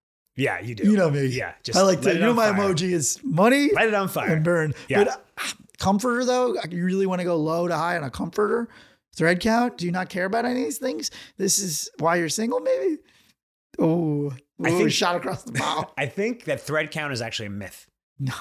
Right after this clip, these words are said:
Speaker 1: It is. I've Googled it.
Speaker 2: You've Googled it?
Speaker 1: Yes.
Speaker 2: Lay down
Speaker 1: Are
Speaker 2: in my, lay down in my bed, my friend.
Speaker 1: <laughs> I would never touch
Speaker 2: Lay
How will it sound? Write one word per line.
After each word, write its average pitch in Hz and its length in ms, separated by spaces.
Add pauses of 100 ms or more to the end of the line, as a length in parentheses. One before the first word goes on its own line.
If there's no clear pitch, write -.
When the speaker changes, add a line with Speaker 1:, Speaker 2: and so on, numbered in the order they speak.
(140)
Speaker 1:
It 110 120
is. 160 240
I've 117 120
Googled 107 300
it. 85 120 (540)
Speaker 2:
You've 139 180
Googled 180 320
it? 262 180
Speaker 1:
Yes. - 400
Speaker 2:
Lay 220 240
down 185 160
Speaker 1:
Are 185 160
Speaker 2:
in 185 80
my, - 60 (180)
lay 247 260
down 156 260
in 131 80
my 202 120
bed, - 260
my - 140
friend. - 360
Speaker 1:
<laughs> - 180
I 269 1080
would 180 140
never 170 420
touch 214 120
Speaker 2:
Lay 277 120